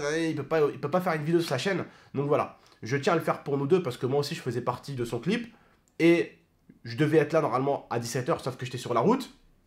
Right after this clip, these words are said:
Et quand je suis arrivé, finalement, au dernier moment, mon pote Kawet, il me dit, « Abdel, ouais, on va changer d'endroit. » La police sont venus un peu nous embêter, donc on a changé d'endroit.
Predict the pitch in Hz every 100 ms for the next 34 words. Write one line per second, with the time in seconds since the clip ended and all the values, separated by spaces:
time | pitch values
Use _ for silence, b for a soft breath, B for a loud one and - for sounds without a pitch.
0 | _ _ - - - 123 185 180 147 175
1 | 185 135 170 156 139 147 175 156 139 151
2 | 160 143 135 135 180 151 139 127 143 147
3 | 139 170 180 B B B - 110 165 175
4 | 131 131 135 147 147 139 143 147 180 139
5 | 131 135 139 131 131 139 123